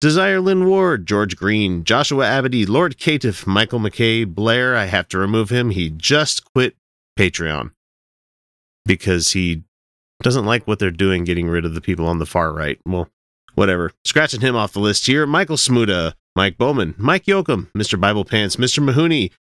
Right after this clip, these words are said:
Patrick Neary, Rosabelle Howden, Scott John Harrison, Some Random, The Godless Revolution Podcast, Angelica Pearson, Fenno three thousand, Stephen Andrus, James Barrett, William Nash, Michael Thompson, and our big bosses of patronage,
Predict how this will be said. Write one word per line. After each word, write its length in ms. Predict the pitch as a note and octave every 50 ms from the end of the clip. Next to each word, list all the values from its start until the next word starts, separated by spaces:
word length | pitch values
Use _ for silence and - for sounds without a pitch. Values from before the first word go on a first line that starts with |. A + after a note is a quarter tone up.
| _ _ _
Patrick 320 | - G3 F#3 - C#3 A2+ G#2+
Neary, 360 | A2+ G#2 G2 F2+ E2+ E2+ F2
Rosabelle 440 | A2+ D3+ E3 C3 B2+ A#2+ A2+ G#2 G2
Howden, 260 | G#2+ G2+ G2+ F#2+ G2+
Scott 300 | - - - F#3+ E3 C3
John 200 | - B2+ A#2 G#2
Harrison, 380 | A2 A2+ A2 A2 - - G#2 G2
Some 420 | - - G3+ G#3 F3+ A#2 F#2+ F#2
Random, 380 | F#2+ G2 G2 G2 G2 G2 G2 - _ _ _ _ _ _ _ -
The 80 | F#2+
Godless 380 | F2+ B2 C#3 D3 B2+ C3+ B2 -
Revolution 480 | C3+ C#3+ C3+ C3+ C#3+ C#3+ - C3 A#2 G#2
Podcast, 720 | - C#3 D3 D3 C3+ - D#3+ D3+ C3+ C#3 - - - - _ _ -
Angelica 420 | C#3 D3+ C#3+ G3 A3 G#3+ G3 - E3
Pearson, 520 | F3+ G#3+ G#3+ F3+ - F3 D3 A#2+ G2+ F2
Fenno 340 | - - F3+ G3+ G3+ F#3 D3
three 180 | E3 F3+ F3+
thousand, 640 | D#3+ - D#3 D3 D3 C#3 A#2+ A2+ A2+ G2 F#2 E2 E2+
Stephen 380 | - - - F#3 G3 D#3+ E3+ D#3+
Andrus, 540 | D#3+ D#3 C3+ A#2+ B2 A2 F#2 - - - - F2+
James 380 | G2 - D#3+ F#3+ G3 F#3 D3 A#2+
Barrett, 520 | G#2+ - F3 F3 C#3+ G#2+ E2 - - - - -
William 400 | G#2 B2 D#3+ F#3+ G3 G3 F#3 F3
Nash, 420 | F#3 G3+ G#3+ F3+ A#2 - - - - -
Michael 300 | F2 F#2+ G#2 G#2+ A#2+ B2
Thompson, 560 | - C#3+ C#3+ D#3 D3+ C3+ - C3 F#2+ E2+ D#2+ - _ _ _ _ _ _ _ _ _
and 320 | - B2+ D3+ E3+ F#3 D#3+ C3
our 160 | C3+ D3+ D3+
big 400 | A#2 F2+ - C3+ C#3+ C#3+ A#2 G2
bosses 360 | A2 G#2+ G#2 G2+ G#2+ F#2+ F2+
of 80 | F2 -
patronage, 720 | A2+ G#2+ G2+ - - G#2+ G#2+ A2 A2+ A2+ G#2+ - - -